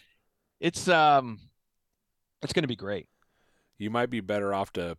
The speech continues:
Speaker 2: park in Abbotsford and walk across.
Speaker 1: That's not a bad idea. Use the
Speaker 2: Yeah.
Speaker 1: Costco parking lot there and, and, uh,
Speaker 2: <laughs>
Speaker 1: just, just hop on over.
Speaker 2: Get,
Speaker 1: Yeah.
Speaker 2: get some Tim Hortons and, uh, walk yourself back over.
Speaker 1: <laughs>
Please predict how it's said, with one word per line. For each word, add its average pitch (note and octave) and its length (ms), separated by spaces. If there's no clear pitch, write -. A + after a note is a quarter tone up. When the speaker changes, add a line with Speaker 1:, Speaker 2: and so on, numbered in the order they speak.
Speaker 2:
park G2+ 300
in F#2 100
Abbotsford F#2 520
and E2 100
walk D#2 180
across. - 460
Speaker 1:
That's D3 300
not D3+ 200
a - 20
bad D3+ 220
idea. C#3+ 340
Use B2+ 240
the B2+ 120
Speaker 2:
Yeah. F2 60
Speaker 1:
Costco C#3 380
parking C#3 320
lot C3+ 300
there C3+ 260
and, A2 160
and, A#2 280
uh, G#2+ 260
Speaker 2:
<laughs> - 60
Speaker 1:
just, - 180
just - 180
hop B2 240
on B2+ 160
over. C3 300
Speaker 2:
Get, B2+ 100
Speaker 1:
Yeah. B2+ 200
Speaker 2:
get A2+ 160
some G#2+ 160
Tim C3 220
Hortons B2 600
and, F#2 300
uh, F2+ 280
walk F#2+ 340
yourself G2+ 320
back F#2+ 220
over. G2+ 300
Speaker 1:
<laughs> - 340